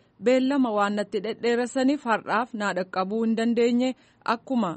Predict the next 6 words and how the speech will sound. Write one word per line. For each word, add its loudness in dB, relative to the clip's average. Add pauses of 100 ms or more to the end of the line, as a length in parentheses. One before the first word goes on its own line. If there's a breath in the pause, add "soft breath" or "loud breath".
(120)
nuu -6
kennanitti -4
ka -2
dhiyeessinu -2
ta'uu -2
beeksifna. 0